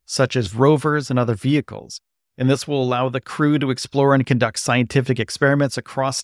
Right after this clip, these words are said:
a wide area of the lunar surface. In addition to supporting the needs of the crew, the A L H will also be equipped with a number of scientific instruments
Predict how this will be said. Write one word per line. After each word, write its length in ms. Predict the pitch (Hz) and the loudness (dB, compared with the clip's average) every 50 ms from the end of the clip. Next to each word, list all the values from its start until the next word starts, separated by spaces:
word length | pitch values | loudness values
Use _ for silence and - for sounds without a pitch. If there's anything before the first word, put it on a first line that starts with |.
| - | -6
a 140 | - 131 117 | -4 -4 -4
wide 600 | 104 104 104 107 113 123 127 135 139 151 156 160 - - | -4 -4 -8 -4 0 0 2 2 2 2 0 -2 -6 -2
area 460 | 143 131 123 117 123 127 127 131 143 - | 0 0 2 2 2 0 0 0 -2 -2
of 180 | - 123 113 110 | 0 -2 -2 0
the 100 | - 117 | 0 -2
lunar 320 | 110 110 110 101 101 104 | 0 0 -2 -2 -2 -4
surface. 640 | 98 - - 117 101 - - - - - - - _ _ _ _ _ _ _ _ - | -6 -2 -2 -4 -4 -4 -10 -14 -12 -12 -12 -12 _ _ _ _ _ _ _ _ -4
In 100 | 135 139 | 0 0
addition 440 | 151 127 117 185 220 - - 269 214 | 0 0 2 0 0 2 2 0 2
to 120 | - 202 | 2 0
supporting 500 | - - 185 - - 147 143 139 139 135 | -2 -2 -6 -4 2 2 2 4 4 2
the 100 | 117 120 | 2 2
needs 540 | 117 117 117 117 131 143 147 147 147 143 - | 2 2 2 2 2 2 2 0 -2 -2 -4
of 100 | 117 104 | -6 -6
the 80 | - - | -6 -12
crew, 360 | - - 151 156 160 165 160 _ _ _ _ _ | -8 0 2 2 2 2 0 _ _ _ _ _
the 160 | - 135 131 - | -4 -4 -4 0
A 220 | - 156 156 156 | 0 2 4 4
L 180 | 143 139 131 123 | 4 4 2 2
H 320 | 127 131 135 131 - - | -2 -2 -4 -6 -10 -8
will 140 | - 113 110 | -8 -8 -6
also 320 | 92 113 127 127 - 139 123 | -4 -4 -4 -2 0 -2 -2
be 160 | 107 117 113 | 0 -2 -4
equipped 460 | 107 _ - - 123 120 - _ - | -4 _ -8 -6 -6 -6 -6 _ -6
with 180 | 123 113 - 113 | -6 -6 -4 -4
a 60 | 107 | -6
number 400 | 104 104 117 131 139 143 143 135 | -2 0 0 0 0 0 0 0
of 120 | 127 117 | 0 -2
scientific 680 | - - 123 113 113 110 - - 117 - - - 107 - _ _ _ _ - | -2 -2 0 0 0 -2 -2 -4 -4 -4 -4 -8 -8 -8 _ _ _ _ -18
instruments 520 | - - 113 104 101 101 110 - - - | -8 -6 -6 -4 -4 -6 -8 -8 -10 -14